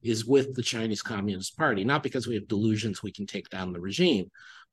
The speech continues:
but that it's with them, not with the people, not with private commerce. And then it's also better with allies, because we're not trying to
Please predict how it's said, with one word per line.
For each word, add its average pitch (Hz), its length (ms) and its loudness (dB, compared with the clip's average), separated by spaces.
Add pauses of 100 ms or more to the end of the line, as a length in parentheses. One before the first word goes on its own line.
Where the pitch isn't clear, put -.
but 120 320 -2
that 120 220 4
it's 113 200 -2
with 120 260 0
them, 120 300 4
not 107 240 0
with 110 160 -6
the 104 100 -8
people, 98 500 -4
not 98 260 -4
with 110 160 -8
private 107 400 -4
commerce. 101 560 -6 (360)
And 151 140 2
then 156 140 6
it's 151 140 0
also 156 260 2
better 127 320 -2
with 120 220 -2
allies, 117 640 -2 (480)
because 123 840 0 (840)
we're 131 160 4
not 135 300 4
trying 123 240 -4
to 127 60 -4